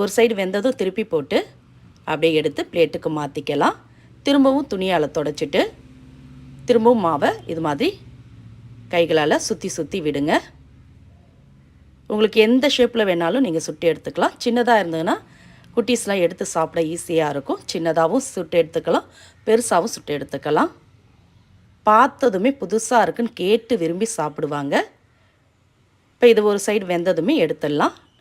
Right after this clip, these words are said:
நீங்க திருப்பி போட்டு எடுக்கலாம், திருப்பி போடாம அப்படியே கூட எடுத்து சர்வ் பண்ணலாம். ஸ்கூல் விட்டு வரும் பசங்களுக்கு மாலை நேர உணவா செஞ்சு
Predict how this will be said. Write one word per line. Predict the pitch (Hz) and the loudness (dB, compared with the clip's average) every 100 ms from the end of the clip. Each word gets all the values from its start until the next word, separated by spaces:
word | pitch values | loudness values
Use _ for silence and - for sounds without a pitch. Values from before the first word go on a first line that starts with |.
| _ _ _ 175 | _ _ _ -6
நீங்க | 175 170 | -6 -2
திருப்பி | 220 226 240 | -2 -2 -4
போட்டு | 190 180 208 | -4 -4 -2
எடுக்கலாம், | 165 156 247 339 - | -2 -2 -2 -2 -4
திருப்பி | 208 233 196 | -4 -2 0
போடாம | 160 196 220 | 0 0 -2
அப்படியே | - 175 160 151 | 0 0 0 -2
கூட | 214 294 151 | -2 0 -2
எடுத்து | 151 320 440 _ _ _ _ - | -2 -4 -4 _ _ _ _ -8
சர்வ் | - 160 160 | -2 -2 -2
பண்ணலாம். | 147 139 320 - _ _ _ _ _ _ _ _ _ - | -2 0 -2 -4 _ _ _ _ _ _ _ _ _ -4
ஸ்கூல் | 262 262 | 0 0
விட்டு | 226 226 220 | 0 0 0
வரும் | 202 202 | 0 -4
பசங்களுக்கு | 180 196 185 156 180 160 | -8 -6 -6 -4 -6 -4
மாலை | 170 196 226 214 | -2 0 0 0
நேர | 190 180 175 | -2 -2 -2
உணவா | 175 220 - | -4 -6 -6
செஞ்சு | 165 160 | -6 -6